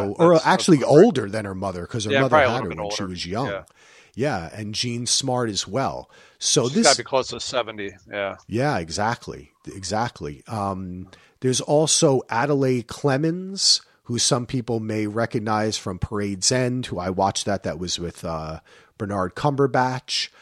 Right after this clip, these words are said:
Speaker 2: A great cast. Uh, oh, James Walk from Zoo and, uh,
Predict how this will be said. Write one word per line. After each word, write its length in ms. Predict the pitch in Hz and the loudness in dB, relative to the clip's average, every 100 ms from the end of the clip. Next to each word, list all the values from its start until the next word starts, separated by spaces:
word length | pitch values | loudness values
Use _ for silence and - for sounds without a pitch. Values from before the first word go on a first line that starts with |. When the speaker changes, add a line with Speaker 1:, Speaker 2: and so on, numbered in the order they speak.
| - - | -20 -10
Speaker 2:
A 100 | - | -8
great 500 | 113 127 151 233 - | -4 0 4 4 2
cast. 600 | - 135 156 85 - - | -4 0 0 0 -2 -2
Uh, 140 | 98 85 - | -2 -4 -2
oh, 80 | 139 | -4
James 520 | 95 131 151 147 - | 0 2 4 4 0
Walk 680 | 92 107 135 185 - - - _ _ - - _ | 0 2 4 2 -4 -18 -20 _ _ -20 -20 _
from 560 | - - 131 117 104 95 | -20 -4 0 2 0 -4
Zoo 760 | 92 95 127 151 180 214 226 - _ _ - | -4 2 10 12 10 6 0 -8 _ _ -14
and, 480 | 113 113 98 98 113 | -6 -4 -4 -4 -4
uh, 360 | 110 110 95 | -2 -2 -2